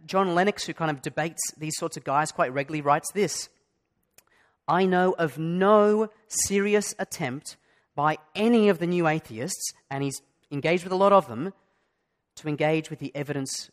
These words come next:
for the resurrection." They kind of run, run away and start saying stupid things, like, like this. Dawkins says, in response to the whole idea of resurrection, "It is even possible to mount a serious, though not widely supported,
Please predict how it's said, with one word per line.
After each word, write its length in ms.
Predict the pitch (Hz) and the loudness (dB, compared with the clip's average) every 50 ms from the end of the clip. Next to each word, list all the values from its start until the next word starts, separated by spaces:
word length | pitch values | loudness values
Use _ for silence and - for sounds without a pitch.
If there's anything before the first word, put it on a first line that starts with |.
| _ _ | _ _
for 80 | - 131 | -12 -10
the 80 | 135 | -6
resurrection." 640 | 123 131 127 127 117 110 - - - - 104 98 98 _ _ _ _ _ _ _ _ _ _ _ _ _ _ _ _ _ _ _ _ _ _ _ _ _ _ _ _ _ _ _ _ _ _ _ _ _ _ _ _ _ | -6 -6 -6 -4 -8 -8 -8 -8 -16 -18 -18 -20 -20 _ _ _ _ _ _ _ _ _ _ _ _ _ _ _ _ _ _ _ _ _ _ _ _ _ _ _ _ _ _ _ _ _ _ _ _ _ _ _ _ _
They 80 | 151 | -20
kind 160 | _ - 240 240 | _ -8 -4 0
of 60 | 214 | 2
run, 240 | 226 220 208 185 - | 2 2 2 -2 0
run 160 | 165 196 208 | 0 2 2
away 160 | 214 202 214 | 4 4 4
and 100 | 202 190 | 2 2
start 220 | - - 196 196 190 | 2 2 0 0 0
saying 240 | - 196 185 185 175 | 0 -2 -2 -4 -4
stupid 400 | - - - 208 - 170 131 _ | -6 -8 -12 -10 -10 -12 -16 _
things, 380 | _ 120 101 98 98 - - _ _ _ _ | _ -12 -12 -12 -16 -18 -20 _ _ _ _
like, 240 | 160 170 170 - - | 0 0 0 0 -2
like 220 | 170 170 165 - | -4 -4 -2 -4
this. 200 | 160 127 - - | -8 -8 -8 -8
Dawkins 440 | - - 170 180 180 - 185 165 - | -8 -4 -4 -4 -4 -4 -6 -6 -2
says, 260 | - 170 156 147 - - _ _ _ _ _ _ _ _ _ _ _ _ _ _ _ _ _ _ _ _ _ | -2 -2 -2 -2 -6 -12 _ _ _ _ _ _ _ _ _ _ _ _ _ _ _ _ _ _ _ _ _
in 140 | - 180 180 | -4 -2 0
response 360 | 170 165 - - - 202 196 | 0 -2 -2 0 0 0 0
to 40 | - | 0
the 80 | - 156 | -4 -6
whole 180 | - 175 170 | -4 -2 -2
idea 300 | 151 147 131 139 156 160 | -2 -2 -2 -2 -2 -2
of 100 | 151 123 | -2 -2
resurrection, 600 | 139 131 123 120 98 113 - - - 107 107 107 113 _ _ _ _ _ _ _ _ _ _ _ _ _ _ _ _ _ _ _ | -2 -4 -4 -6 -12 -16 -16 -16 -18 -18 -20 -20 _ _ _ _ _ _ _ _ _ _ _ _ _ _ _ _ _ _ _ _
"It 120 | 208 208 | -4 -4
is 100 | 202 240 | -2 -4
even 200 | 311 294 277 226 | -6 -6 -6 -8
possible 480 | - - 254 247 - - 151 147 151 156 | 0 0 0 0 0 -4 -4 -6 -6 -6
to 120 | - 170 | -4 -4
mount 240 | 170 175 180 185 - - | -2 -2 -2 -2 -4 -6
a 40 | |
serious, 600 | 156 - - - 262 254 240 233 220 - - - - _ _ _ | -8 -8 -6 -6 -4 -4 -2 -4 -4 -4 -8 -10 -12 _ _ _
though 240 | 151 147 180 185 185 | -2 0 2 2 4
not 240 | 196 208 202 - 170 | 2 2 0 0 -2
widely 320 | 170 180 180 175 170 170 | 0 0 2 2 0 -4
supported, 640 | 160 - - 156 - - 180 170 156 - 160 143 | -8 -6 -10 -12 -8 -2 0 0 0 0 -4 -8